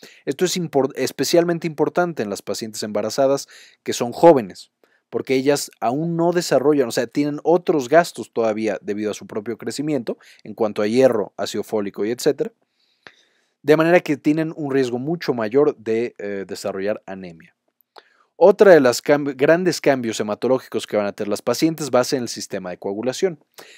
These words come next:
Ya lo vimos en la clase de las plaquetas. De hecho, las plaquetas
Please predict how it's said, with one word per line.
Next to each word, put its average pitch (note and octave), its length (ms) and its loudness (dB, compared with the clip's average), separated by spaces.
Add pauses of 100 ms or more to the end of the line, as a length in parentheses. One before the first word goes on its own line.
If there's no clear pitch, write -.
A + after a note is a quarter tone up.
(160)
Ya D3 160 8
lo F3+ 100 8
vimos E3+ 340 -2
en A2+ 80 -4
la G2 100 -4
clase G#2+ 280 -2
de A2 60 0
las A2 160 0
plaquetas. C#3 580 2 (300)
De B2+ 100 2
hecho, D#3+ 220 6
las D#3 160 4
plaquetas D3+ 640 0